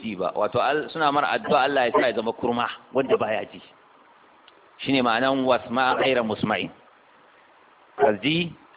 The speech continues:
amma kai ba abun jiyarwa bane. "Wa ra'ina", ka kiyaye mu.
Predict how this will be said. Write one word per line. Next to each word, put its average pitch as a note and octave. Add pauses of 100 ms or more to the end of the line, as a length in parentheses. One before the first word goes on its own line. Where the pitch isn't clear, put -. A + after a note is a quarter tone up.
(140)
amma C3+
kai E3
ba C3
abun B2
jiyarwa A2+
bane. G2 (840)
"Wa C3
ra'ina", D3 (600)
ka - (120)
kiyaye C3+
mu. B2